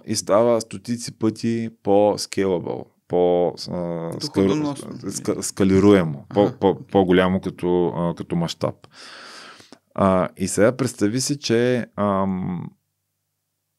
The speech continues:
Speaker 1: да кажем, някой, м, компания, държава и така нататък, от една страна има, използва генеративен,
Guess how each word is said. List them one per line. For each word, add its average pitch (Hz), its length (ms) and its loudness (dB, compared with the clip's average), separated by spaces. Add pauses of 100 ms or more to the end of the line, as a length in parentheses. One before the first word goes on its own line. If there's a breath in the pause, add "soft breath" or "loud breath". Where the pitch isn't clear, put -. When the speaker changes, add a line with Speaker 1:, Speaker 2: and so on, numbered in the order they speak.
(800)
Speaker 1:
да 98 240 0
кажем, 107 380 2
някой, 101 600 0 (640)
м, 151 460 -8 (840)
компания, 85 760 0
държава 80 480 0
и - 40 -6
така - 180 -14
нататък, 131 440 -8
от - 180 -6
една 120 180 2
страна 113 440 0
има, 95 340 0 (1040)
използва 92 460 -2
генеративен, 82 720 -4